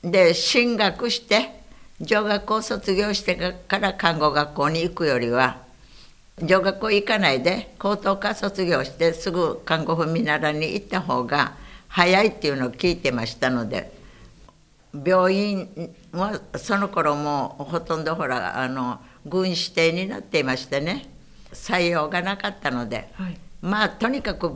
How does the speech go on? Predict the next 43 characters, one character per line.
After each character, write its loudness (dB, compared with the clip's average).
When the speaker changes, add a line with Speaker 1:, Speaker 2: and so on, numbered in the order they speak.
Speaker 1:
病 4
院 2
っ -6
て 4
名 0
の -2
付 -10
く -10
と -6
こ -2
ろ -6
に -8
入 -2
っ -6
て -6
れ 0
ば 0
な -2
ん -8
と -6
か -4
な -4
る -8
さ -4
っ -6
て -8
言 -8
っ -8
て、 -10
そ 0
れ 2
で 4
森 4
崎 -2
歯 0
科、 0
歯 -4
科 4
医 0
院 -4
に -4
Speaker 2:
は 0
い。 -6